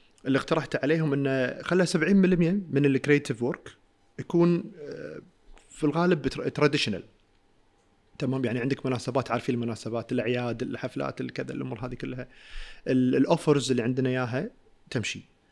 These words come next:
من ال-، ونقي مثلًا two to three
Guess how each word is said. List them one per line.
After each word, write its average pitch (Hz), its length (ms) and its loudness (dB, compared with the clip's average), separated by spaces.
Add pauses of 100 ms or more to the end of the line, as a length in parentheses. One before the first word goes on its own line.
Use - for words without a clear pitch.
(600)
من 202 360 8
ال-، 139 460 6
ونقي 185 500 2
مثلًا 139 680 0 (400)
two 196 320 4
to 147 60 0
three 208 500 0